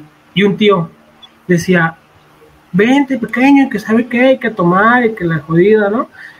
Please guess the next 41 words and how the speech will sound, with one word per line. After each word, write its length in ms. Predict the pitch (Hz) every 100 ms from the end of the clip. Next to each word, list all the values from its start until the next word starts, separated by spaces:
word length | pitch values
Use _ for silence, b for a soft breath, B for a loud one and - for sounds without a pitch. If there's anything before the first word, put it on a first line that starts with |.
| -
Y 100 | 175
yo 100 | 175
así 180 | 170 175
de, 180 | 170 151
"No, 360 | 165 233 254
tío, 240 | 240 226 208
gracias". 560 | 180 190 185 170 143 B B _
Y 60 | 156
mi 40 |
papá, 180 | 156 143
"No, 360 | 160 196 240 233
que 100 | 175
estás 280 | - 170 - _ _ -
acá, 580 | - - 165 202 214 226
y 80 | 220
que 100 | 175
estás 260 | 160 - -
pendejo, 600 | 214 214 202 226 226 220
¿cómo 260 | 214 208 226
lo 120 | 196
vas? 180 | 180 -
Está 180 | - 170
chiquito, 640 | - - 214 220 226 220
que 100 | 202
sabe 300 | 160 190 185
qué". 240 | 185 180 170 _ B B B B B -
"No 120 | 185
le 160 | 214 220
hace, 220 | 247 247
pues, 120 | 226
que 100 | 165
se 80 | 165
tome 180 | 175 190
una 120 | 226
cerveza 500 | 233 196 175 202 214
aquí 240 | 214 - 220
para 140 | 220
que 60 | 196
esté 160 | 165 170
con 140 | 196
nosotros". 420 | 180 160 165 160